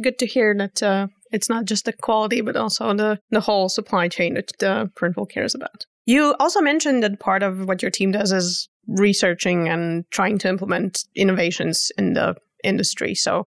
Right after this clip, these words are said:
what sort of examples, perhaps from what we've seen lately launched at Printful, has been part also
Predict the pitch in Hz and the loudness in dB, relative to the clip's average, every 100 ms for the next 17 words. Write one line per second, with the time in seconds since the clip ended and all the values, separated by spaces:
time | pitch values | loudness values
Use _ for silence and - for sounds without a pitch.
0 | _ - 214 208 330 - - 320 320 240 | _ -6 0 4 2 0 0 2 2 2
1 | 208 226 269 - 202 196 - - 190 190 | 2 2 0 -2 -2 -2 -4 0 2 2
2 | 185 190 202 180 - 208 202 196 180 175 | 0 0 -2 0 -2 0 2 4 4 2
3 | 180 220 208 196 185 196 - 175 - 175 | 2 0 2 2 2 0 -4 -4 -2 -2
4 | - 175 175 175 175 170 170 165 170 170 | 0 0 0 0 -2 -2 -2 -4 -2 -2
5 | 170 175 - 180 180 | -2 0 0 0 -2